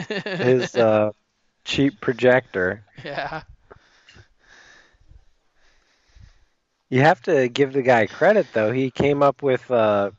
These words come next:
Speaker 1: pretty, um,
Speaker 2: Believable
Speaker 1: pretty
Speaker 2: plan.
Speaker 1: a
Speaker 2: Yeah.
Speaker 1: pretty deep ghost. Like, the ghost
Speaker 2: Yeah.
Speaker 1: has, like, a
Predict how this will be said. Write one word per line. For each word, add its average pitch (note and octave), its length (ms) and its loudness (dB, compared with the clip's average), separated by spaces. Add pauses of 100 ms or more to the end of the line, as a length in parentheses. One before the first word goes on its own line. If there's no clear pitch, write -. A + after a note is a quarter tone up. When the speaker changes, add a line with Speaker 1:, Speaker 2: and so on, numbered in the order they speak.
Speaker 1:
pretty, D3+ 380 2 (280)
um, F#2 560 -2 (320)
Speaker 2:
Believable D#3 460 -10
Speaker 1:
pretty F3 180 2
Speaker 2:
plan. D3 400 -4 (500)
Speaker 1:
a D3+ 60 0
Speaker 2:
Yeah. D#3 120 -12
Speaker 1:
pretty F#3+ 200 6
deep D3 440 0
ghost. C3+ 580 2
Like, A2+ 260 -2
the C3 100 -4
ghost D#3 560 2
Speaker 2:
Yeah. D#3+ 100 -4
Speaker 1:
has, B2 400 0
like, A#2+ 280 -16
a A2+ 300 2